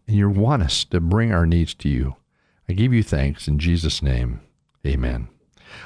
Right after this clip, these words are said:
Well, anyway, I'm just gonna read a, a portion of James just for a moment. Then I wanna talk. I wanna kinda talk about this movie and talk about some thoughts and things that came to my mind. It's kinda gonna be a different day today. I usually call these days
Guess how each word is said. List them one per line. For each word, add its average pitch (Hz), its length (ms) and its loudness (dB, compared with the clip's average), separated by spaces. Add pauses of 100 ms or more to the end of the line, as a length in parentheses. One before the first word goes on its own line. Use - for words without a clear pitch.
Well, 127 80 2
anyway, 147 220 2
I'm 156 180 2
just 135 180 0
gonna 107 120 2
read 104 240 4
a, 90 220 2
a 92 40 2
portion 104 400 0
of 78 140 0
James 90 360 2
just 95 200 -2
for 87 160 0
a - 20 2
moment. 95 320 2
Then 165 140 0
I 180 40 2
wanna 95 220 0
talk. 98 380 -2
I 196 40 -2
wanna 208 120 -2
kinda 117 180 0
talk 110 240 0
about 95 140 0
this 82 160 0
movie 107 260 2
and 87 80 0
talk 110 180 2
about 90 160 0
some 76 140 -2
thoughts 98 460 -2
and 78 200 -2 (380)
things 98 240 2
that 87 120 -2
came 101 200 0
to 85 60 2
my 85 180 2
mind. 85 400 2
It's - 120 -4
kinda 104 200 0
gonna 90 100 2
be 87 120 4
a 85 40 0
different 90 280 0
day 92 160 4
today. 104 240 2 (400)
I - 40 2
usually 120 220 2
call 90 180 2
these 82 200 2
days 85 340 2